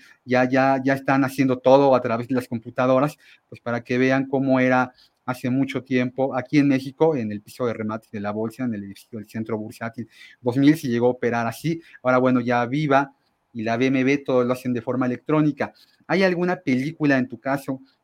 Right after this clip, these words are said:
que, que, que en materia financiera, en materia de inversiones,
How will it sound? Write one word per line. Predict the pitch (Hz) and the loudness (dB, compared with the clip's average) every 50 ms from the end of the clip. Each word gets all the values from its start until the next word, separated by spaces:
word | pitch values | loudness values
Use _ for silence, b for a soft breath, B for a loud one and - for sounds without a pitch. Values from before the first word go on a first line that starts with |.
| _ _ _ _ _ _ _ _ _ _ _ _ _ _ | _ _ _ _ _ _ _ _ _ _ _ _ _ _
que, | - 131 117 110 113 | -6 -6 -6 -6 -6
que, | - 120 113 107 110 | -8 -8 -8 -8 -8
que | - 120 113 110 110 110 110 117 113 117 120 117 | -8 -8 -6 -6 -6 -6 -8 -8 -6 -6 -4 -4
en | 117 117 | -2 -2
materia | 117 117 - 127 127 147 151 147 | -4 -4 -2 0 2 2 2 2
financiera, | - 147 135 127 117 120 113 - 147 139 135 139 143 143 147 143 | 0 -2 -2 -2 -2 -4 -6 -4 -2 -2 0 0 0 0 0 0
en | 123 117 | -2 -6
materia | 113 110 - 127 139 139 | -6 -6 -4 -2 -2 -2
de | 131 | -2
inversiones, | 127 117 110 113 110 - - 127 123 127 131 127 - | -2 -4 -4 -6 -8 -8 -6 -4 -2 -2 -4 -4 -6